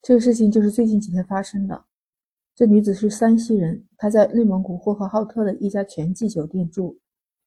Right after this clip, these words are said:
当天晚上啊，她都已经脱了衣服，就开了一个厕所的灯，她就准备睡觉了。这时候时间大概是在晚上十一点四十分左右，外面就有服务生说敲门。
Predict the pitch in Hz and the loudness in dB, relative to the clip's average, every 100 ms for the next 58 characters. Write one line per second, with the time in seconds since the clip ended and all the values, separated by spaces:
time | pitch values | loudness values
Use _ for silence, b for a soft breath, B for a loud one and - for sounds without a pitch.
0 | _ 254 254 262 240 190 175 185 170 - | _ 2 4 4 2 -4 -6 -6 -6 -8
1 | - 202 220 180 143 185 - 214 202 196 | -8 0 2 2 0 -4 0 0 2 0
2 | 208 - 131 - _ _ _ 240 233 233 | -4 -6 -8 -10 _ _ _ -2 0 0
3 | 226 214 214 202 196 247 226 139 110 190 | 0 0 0 -2 0 0 0 -4 -6 -6
4 | 202 214 - 214 233 196 165 175 220 220 | -6 -8 -8 0 0 0 -4 -2 -4 -2
5 | 240 185 147 - _ _ _ _ _ _ | -4 -4 -8 -12 _ _ _ _ _ _
6 | _ 226 220 202 202 185 196 196 196 180 | _ 0 2 2 0 -2 0 -2 -2 -2
7 | 175 190 175 175 160 175 175 - - 185 | -4 -4 -4 -4 -6 -4 -6 -8 -6 -4
8 | - 165 - 214 165 170 165 - 110 165 | -6 -8 -6 -6 -6 -6 -6 -6 -6 -8
9 | - _ _ _ _ _ _ - 208 202 | -10 _ _ _ _ _ _ -4 0 0
10 | 185 196 160 - 165 170 190 190 196 190 | 0 0 -2 -2 -8 -4 -2 0 -2 -2
11 | 180 170 165 190 180 - 180 | -2 -6 -6 -8 -6 -8 -12